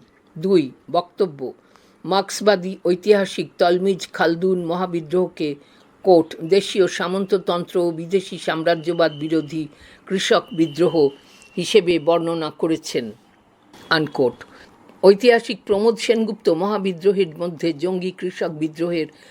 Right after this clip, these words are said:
উপাদান ছিল বলে মনে করেন। মার্ক্সবাদী লেখক সুপ্রকাশ রায় বলেছেন, গ্রামাঞ্চলের কৃষিকাজ হারানো কৃষক ও তাদের পরিবারগুলি মহাবিদ্রোহে অংশ নেয়।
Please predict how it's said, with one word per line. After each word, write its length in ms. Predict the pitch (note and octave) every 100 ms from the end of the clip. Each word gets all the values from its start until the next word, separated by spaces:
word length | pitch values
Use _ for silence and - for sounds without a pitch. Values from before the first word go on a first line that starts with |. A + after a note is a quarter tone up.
| - -
উপাদান 460 | E3+ F#3 F3 E3+
ছিল 340 | E3+ - E3+ E3
বলে 300 | E3 D#3 C#3+
মনে 220 | D3 C#3
করেন। 380 | - C3+ A#2+ A#2+ _ _ -
মার্ক্সবাদী 640 | D#3+ F#3 - A3 F#3 F3 E3+
লেখক 400 | F3+ - A#3 -
সুপ্রকাশ 640 | G3 E3+ F3 E3+ E3 -
রায় 160 | E3 D3+
বলেছেন, 520 | C#3+ D#3 C#3 - C3+ C3+ - _ -
গ্রামাঞ্চলের 720 | F3 F3+ G3+ G#3 A#3 G#3 F#3+
কৃষিকাজ 640 | - F3+ - F3 F3 D3
হারানো 360 | D3+ D#3 D#3+ D#3+
কৃষক 440 | - E3 - D3+ -
ও 80 |
তাদের 400 | D#3 D3+ D3 D3 C#3+ - - -
পরিবারগুলি 640 | F3+ F#3 G3 G#3+ G3 G3+ F3
মহাবিদ্রোহে 760 | E3 F3 E3+ E3 D3 E3 D#3+
অংশ 300 | C#3+ C#3+ -
নেয়। 280 | D#3 C3 A#2